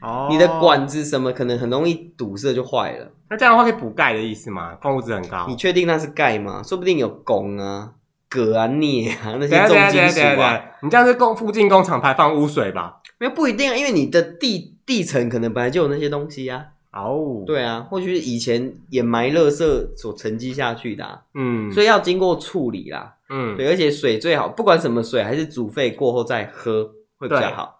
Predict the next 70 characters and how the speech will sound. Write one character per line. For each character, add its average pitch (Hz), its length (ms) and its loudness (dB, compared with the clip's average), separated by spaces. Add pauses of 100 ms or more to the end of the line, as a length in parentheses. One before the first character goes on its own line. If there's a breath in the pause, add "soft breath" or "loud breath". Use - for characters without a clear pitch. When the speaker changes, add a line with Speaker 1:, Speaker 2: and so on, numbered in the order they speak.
(240)
Speaker 1:
对。 - 20 -18
Speaker 2:
不 - 60 -2
要 151 80 4
喝 147 120 2
生 131 240 -2
水。 117 180 -8 (420)
Speaker 1:
嗯。 101 400 -6
Speaker 2:
嗯， 107 100 -10
说 165 160 -6
不 160 60 -2
定 160 100 0
有 123 140 -2
那 139 120 -2
个 123 360 -2 (160)
寄 165 180 -6
生 127 260 -2
虫， - 340 -14
有 95 60 -16
没 90 60 -16
有？ 85 80 -16 (480)
就 147 80 -6
是 - 0 -
Speaker 1:
但 262 100 4
是 294 60 2
有 175 140 6
些 240 160 2
那 254 100 4
个 202 100 2
滤 220 140 0
水 - 160 0
器 190 120 0
的 160 60 0
广 113 140 0
告 135 140 6
不 127 120 -4
就 131 200 0
是 135 80 -2
说 139 160 -4
什 131 80 -4
么 101 180 -4
这 156 80 -2
个 143 60 -2
过 147 200 -2
滤 139 60 0
完 110 160 0
就 110 60 -8
可 139 100 -6
以 113 60 -4
直 - 160 -16
接 110 180 -6
喝 98 180 -6
吗？ 90 280 -6
Speaker 2:
呃， 143 240 4
建 190 260 4
议 190 80 2
我 135 100 4
还 120 160 0
是， 147 400 -6 (440)
我 123 120 -2
还 139 140 2
是 208 140 -2
建 196 200 2
议 170 200 2
煮 104 240 -8
沸 135 240 2
过 127 180 4
后 113 100 0
再 104 260 -6
喝 95 180 -12
啦， - 160 -12